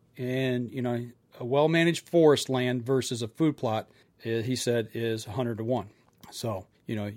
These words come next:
you, you do the math. It's just, you can figure out food plots this time of year are really important. Uh, but the other thing that really opened my eyes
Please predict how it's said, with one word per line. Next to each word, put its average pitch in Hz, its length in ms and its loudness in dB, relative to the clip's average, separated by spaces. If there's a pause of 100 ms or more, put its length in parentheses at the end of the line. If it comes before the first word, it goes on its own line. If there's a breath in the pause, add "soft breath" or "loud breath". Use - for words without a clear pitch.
you, 131 120 -2
you 120 180 -8
do 123 200 -2
the 120 80 -2
math. 123 320 0
It's 110 200 -6
just, 107 180 -6
you 123 100 -6
can 117 100 -10
figure 120 320 0
out 113 200 -2 (280)
food 147 280 0
plots 123 280 4
this 123 160 -4
time 123 220 0
of 120 60 -2
year 120 160 0
are - 20 -4
really 123 360 0
important. 110 520 0 (160)
Uh, 127 240 -2
but 117 220 -8
the 170 80 -4
other 214 180 2
thing 185 180 -2
that 127 140 -4
really 135 640 4 (180)
opened 143 280 2
my 120 360 -2
eyes 113 240 -6